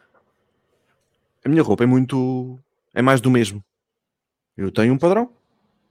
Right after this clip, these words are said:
Há um padrão de coisas que eu gosto. E há pessoas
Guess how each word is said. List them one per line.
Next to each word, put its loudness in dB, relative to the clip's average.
Há -8
um -6
padrão -2
de -20
coisas -6
que -14
eu -6
gosto. -10
E -4
há -2
pessoas -2